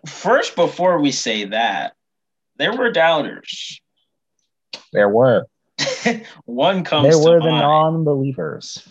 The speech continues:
Speaker 1: They were heathens, my money. There was one man who said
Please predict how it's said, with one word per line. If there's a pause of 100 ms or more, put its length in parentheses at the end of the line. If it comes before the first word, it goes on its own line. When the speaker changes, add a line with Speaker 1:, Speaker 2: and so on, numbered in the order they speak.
Speaker 1:
They
were (320)
heathens, (280)
my
money. (680)
There
was
one
man (1000)
who
said